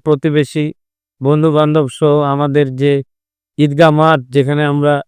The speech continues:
ছোট থেকে নামাজ পড়ে অভ্যস্ত, সেটাকেও অনেক মিস করব। কিন্তু প্রবাসের এই বাস্তবতা আমাদেরকে মেনে নিতেই হবে। আপনারা সকলে এই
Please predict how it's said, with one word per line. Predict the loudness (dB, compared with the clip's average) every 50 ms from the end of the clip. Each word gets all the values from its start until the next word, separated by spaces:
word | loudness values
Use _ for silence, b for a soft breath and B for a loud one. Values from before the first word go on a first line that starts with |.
| _ _
ছোট | -6 -4 -4 -2 -2 -4 -4
থেকে | -4 -4 -4 -2
নামাজ | -2 -2 -2 -2 -2 -4 -6 -6 _
পড়ে | -6 -2 -2 0 0
অভ্যস্ত, | 0 0 -2 -2 -6 -6 -6 -6 -8 -10 -10 -10 _ _ _ _ _ _ _ _ _
সেটাকেও | -10 -8 -6 -2 -2 -2 0 0 0 0 0
অনেক | 0 0 -2 -2 -2 -2 -2
মিস | -2 -2 -2 -4 -8 _ _ _
করব। | 0 2 2 2 2 0 -2 -4 _ _ _ _ _ _ _ _ _ _ -4
কিন্তু | -2 -2 0 0 -2 -2 -2
প্রবাসের | 0 0 2 2 2 0 0 -2 -4 -4 -4 -2
এই | -2 -2 -2 0
বাস্তবতা | 2 0 0 0 -2 -2 -2 -2 -2 0 -2 -2 -2 0
আমাদেরকে | 0 0 0 -2 -2 -2 -2 -2
মেনে | -2 0 0 0 0 0 0
নিতেই | -2 -2 -2 -2 -2 0 0
হবে। | 0 0 -2 -2 -4 -6 -6 _ _ _ _ _ _ _ _ _ _ _ _ _ _ _ _ _ _ _ -6 -4
আপনারা | -4 -2 0 0 2 2 2 2 2 0 -4 _ _ _ _ _ _ _ _ -20
সকলে | -14 -6 -4 -4 0 2 2 4 4 4 2 2 2 0
এই | 0